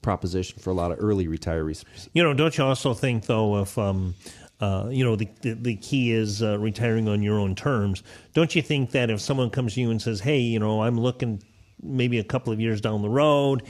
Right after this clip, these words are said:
Speaker 1: Mm-hmm.
Speaker 2: and their success rate is, you know, eighty-five, ninety-five percent,
Speaker 1: Mm-hmm.
Speaker 2: and then all of a sudden, six to eight months later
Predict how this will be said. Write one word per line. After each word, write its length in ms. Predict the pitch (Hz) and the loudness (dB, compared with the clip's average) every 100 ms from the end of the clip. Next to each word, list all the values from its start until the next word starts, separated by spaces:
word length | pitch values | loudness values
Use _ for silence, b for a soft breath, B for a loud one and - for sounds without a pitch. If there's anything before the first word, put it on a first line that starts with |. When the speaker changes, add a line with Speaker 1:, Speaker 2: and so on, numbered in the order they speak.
| B | B
Speaker 1:
Mm-hmm. 180 | 107 101 | -4 0
Speaker 2:
and 140 | 117 | 2
their 120 | 117 | 2
success 480 | 113 131 - 151 - | 0 -4 -2 -2 0
rate 260 | 131 120 113 | 0 2 2
is, 340 | 110 107 104 | 0 0 -4
you 80 | 120 | -4
know, 180 | 113 107 | -2 0
eighty-five, 400 | 120 117 107 113 | 0 0 0 0
ninety-five 540 | 110 110 107 113 107 | 0 0 0 -2 -6
percent, 560 | - 110 - 139 123 110 | -6 -6 -2 0 0 -2
Speaker 1:
Mm-hmm. 220 | 107 107 104 | -4 -6 -6
Speaker 2:
and 100 | - | -2
then 120 | 135 135 | 2 4
all 200 | 151 151 | 4 4
of 60 | 135 | 0
a 40 | |
sudden, 640 | - 160 160 127 113 107 104 b b b b _ - | 0 2 2 2 0 0 -2 b b b b _ -14
six 340 | 135 - 151 - | -6 -4 -4 -4
to 100 | 143 | -4
eight 240 | 135 135 | -2 -2
months 300 | 139 131 120 | 0 -2 0
later 560 | 131 147 160 113 104 98 | 0 2 2 0 0 -4